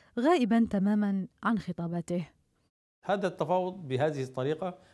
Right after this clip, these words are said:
Speaker 2: مستمر من مدة، لكن أنا أعتقد أن الخطاب الذي يدلي به البرهان خاصة أمام الجنود فيه درجة من الحماس ورفع الروح المعنوية أكثر من الحقائق التي ترتبط، آه، بعد ذلك بالقرار السياسي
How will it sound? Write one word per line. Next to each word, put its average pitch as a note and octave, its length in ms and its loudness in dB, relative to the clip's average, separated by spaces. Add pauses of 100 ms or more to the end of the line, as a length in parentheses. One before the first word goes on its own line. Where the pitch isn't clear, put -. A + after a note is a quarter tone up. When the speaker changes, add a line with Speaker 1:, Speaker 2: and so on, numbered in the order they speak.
(140)
Speaker 2:
مستمر D#3 320 -4
من C3+ 220 -6
مدة، A#2+ 260 -6
لكن F#3 380 0
أنا F3+ 160 -4
أعتقد C#3+ 380 -4
أن A#2 120 -6
الخطاب C3+ 400 -4
الذي C#3+ 400 -6 (480)
يدلي C#3 540 -2
به C3 140 -2
البرهان B2+ 560 -4
خاصة C#3 600 -4
أمام C3+ 240 -4
الجنود C3+ 480 -6
فيه F3 280 -4
درجة D#3+ 480 -2
من D#3 320 -8 (480)
الحماس D3 800 -4
ورفع D3 600 0
الروح D#3 220 -2
المعنوية D3+ 560 -2
أكثر F3+ 240 -4
من D#3+ 260 -6 (400)
الحقائق D3+ 480 -2
التي C#3+ 240 -4
ترتبط، C3+ 400 -6 (120)
آه، B2 240 -2
بعد B2 220 -4
ذلك C3+ 340 -4
بالقرار C3 560 -4
السياسي C#3 560 -6